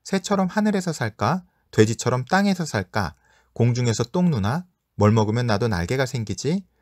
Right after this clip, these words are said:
내 앞에 버티고 섰는데 내가 다가가면 어떻게 나올까?" 이런 것을 재미있어 해요. 아이의 꿈 이야기를 듣고 난 엄마가 "날개 달린 돼지는 어떻게 생겼어?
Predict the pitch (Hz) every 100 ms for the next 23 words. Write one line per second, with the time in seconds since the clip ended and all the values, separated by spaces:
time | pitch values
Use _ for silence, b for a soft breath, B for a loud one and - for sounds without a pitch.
0 | _ _ 101 151 147 160 - - 135 131
1 | 127 117 120 156 101 - 98 104 110 -
2 | 98 95 90 117 85 - 107 101 82 82
3 | - 123 82 - _ _ - 113 127 113
4 | 107 120 - 113 127 107 - 90 87 85
5 | 82 _ b b b b 113 131 147 -
6 | 185 143 117 110 110 104 98 110 113 98
7 | 85 85 90 135 90 _ _ _ _ _
8 | 143 139 156 147 156 139 127 131 147 92
9 | 90 - 156 147 120 - 104 139